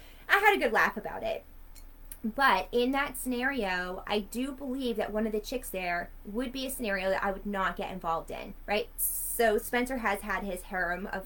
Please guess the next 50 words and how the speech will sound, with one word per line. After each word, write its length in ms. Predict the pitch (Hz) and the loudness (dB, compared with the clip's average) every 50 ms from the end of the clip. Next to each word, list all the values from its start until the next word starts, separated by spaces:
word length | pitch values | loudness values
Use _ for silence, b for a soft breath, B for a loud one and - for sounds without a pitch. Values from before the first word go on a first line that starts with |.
| - - | -6 -6
females, 540 | 196 185 170 160 147 147 156 175 202 208 208 | -6 -6 -4 -4 -2 -2 0 0 0 2 2
or 120 | 202 226 | 2 2
whatever 360 | 214 - - 392 392 - - | 0 -2 0 0 0 2 2
the 100 | 165 160 | 0 -4
fuck 260 | - - 147 131 - | -2 -2 -2 -2 -2
he 120 | - 170 160 | -4 -6 -6
had. 260 | 170 147 147 151 151 | -4 -2 0 2 2
I 140 | 165 180 180 | 2 2 2
don't 200 | 170 156 147 151 | 2 0 -2 -4
even 200 | 139 139 156 156 | -6 -6 -6 -4
know, 220 | 143 143 156 156 | -2 -2 -2 -2
right? 300 | - 156 - 175 - - B B B B B B B - | -2 -2 -4 -4 -4 -6 B B B B B B B 2
Uh, 320 | 202 202 196 180 170 - - | 4 6 6 6 6 4 2
you 120 | 233 226 | 2 2
know, 120 | 202 190 202 | 2 2 2
he 120 | 214 233 | 2 0
had 160 | 226 220 202 | 2 2 2
his 160 | 208 202 190 - | 2 0 0 -2
whole, 340 | - 196 190 180 175 185 | -2 -2 0 0 0 -2
his 200 | 196 208 196 190 | -2 -2 -2 -4
whole 400 | - 196 175 170 160 156 156 - - | -4 -4 0 2 2 2 2 0 -4
entourage 600 | 175 180 180 185 - - 180 156 156 147 - - | -6 -6 -4 -6 -6 -6 -4 -4 -2 -4 -4 -4
of, 260 | 156 151 170 170 180 - - | -4 -4 -4 -6 -6 -6 -4
of 260 | 185 175 175 175 165 - - - | -2 -2 -2 -4 -6 -10 -12 -10
chicks 340 | - - 202 190 - - | -6 -4 -4 -4 -4 -4
that 220 | - 190 143 - - - | -2 -2 -2 -2 -4 -6
he, 180 | 190 170 156 - - - - - - - | -8 -8 -8 -10 -12 -12 -12 -12 -10 -10
he 60 | 180 | -10
would 140 | 165 151 127 | -10 -8 -6
bang, 260 | 117 117 131 127 127 | -6 -6 -4 -4 -6
I 100 | 120 107 | -8 -6
guess. 400 | - - 76 71 - - - - B B B B B B B B B - | -6 -2 -2 -2 -2 -2 -6 -8 B B B B B B B B B 0
And 400 | 294 302 294 294 294 294 277 254 - - - - - - - | 2 4 4 4 4 4 2 0 -2 -6 -8 -12 -12 -6 -4
in 280 | 262 330 381 415 415 392 | -2 0 2 2 2 2
this, 460 | 294 233 226 220 220 - - - - - B B B B B B B B B - - - - 233 | 2 2 2 2 0 0 -2 -4 -4 -6 B B B B B B B B B -8 -6 -4 0 4
when 200 | 240 285 294 302 | 6 6 6 6
we 120 | 320 320 | 4 -2
first 480 | 320 - - 330 330 359 359 - - 247 | -4 -2 0 2 2 2 2 0 0 2
met, 360 | 247 240 190 139 - - - - - - - - - | 2 4 4 2 2 -2 -6 -10 -12 -12 -12 -8 -6
he 140 | 285 285 - | -4 -4 -4
told 440 | - - - - 330 349 349 247 | -6 -8 2 4 6 6 6 4
me 140 | 226 214 180 | 0 0 0
about 260 | 165 170 - 139 135 | -2 -2 -4 -4 -2
all 140 | - 170 160 | 0 0 0
these 240 | - - - - - | 0 -2 -6 -8 -8
females, 480 | - 175 160 - 147 95 - 214 - - | -8 -10 -8 -8 -8 -8 -8 -6 -2 0
right? 200 | 214 208 202 - | 2 2 2 2
I 120 | - 254 262 | 2 2 4
knew 300 | 262 262 294 359 370 349 | 4 4 4 4 2 0
of 120 | 254 214 | 0 0